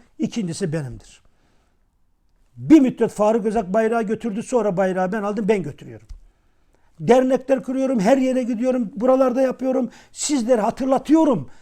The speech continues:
resimler atıyorum, her şeyi yapıyorum. Ben İstanbul'da doksan bir yılında Karadeniz Sporcular Derneği'ni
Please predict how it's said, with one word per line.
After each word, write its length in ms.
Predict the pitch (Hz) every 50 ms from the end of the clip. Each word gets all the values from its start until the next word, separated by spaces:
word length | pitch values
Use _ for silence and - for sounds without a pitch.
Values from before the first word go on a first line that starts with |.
| _ -
resimler 480 | 170 226 226 - - 262 254 262 269 262
atıyorum, 440 | 262 240 - - 269 262 254 254 285
her 140 | 339 320
şeyi 260 | 190 - 233 202 185 180
yapıyorum. 440 | 170 - - 165 139 117 110 104 _ _ _ _ _ _ _ _ _ _ _ _ _ _ _ -
Ben 120 | 185 277 294
İstanbul'da 600 | 294 - - 302 285 269 254 269 240 254 254 202
doksan 380 | 247 233 - - 269 247 233
bir 80 | 262 254
yılında 480 | 233 233 208 220 220 202 - 127 127 - _ _ _ _ _ -
Karadeniz 500 | - 196 240 262 226 247 240 233 220 -
Sporcular 560 | - - - 226 220 190 175 226 226 202 160
Derneği'ni 380 | 196 202 190 202 208 202 196